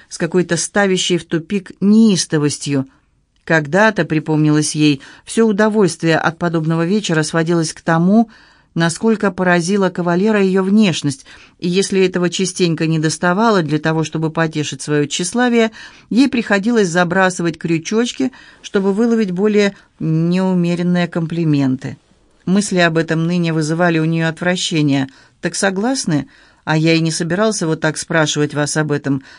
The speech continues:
но я просто должен знать». Она стала было говорить, мол, не знает, мол, в чувствах своих ещё не разобралась, влюблена ли она.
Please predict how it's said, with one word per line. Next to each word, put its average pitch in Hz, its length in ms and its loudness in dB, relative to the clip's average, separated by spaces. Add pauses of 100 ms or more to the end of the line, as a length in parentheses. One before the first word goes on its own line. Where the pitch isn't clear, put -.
(100)
но 139 320 -2
я 165 200 -2
просто 208 280 -4
должен 240 380 0
знать». 240 520 0 (600)
Она 156 220 0
стала 160 320 -2
было 156 220 0
говорить, 156 420 0
мол, 147 160 2
не 143 180 0
знает, 180 600 0 (320)
мол, 165 240 0
в 147 60 -12
чувствах 240 420 -4
своих 190 360 -2
ещё 185 260 -2
не 185 140 2
разобралась, 196 840 0 (240)
влюблена 156 640 2
ли 226 100 0
она. 147 400 0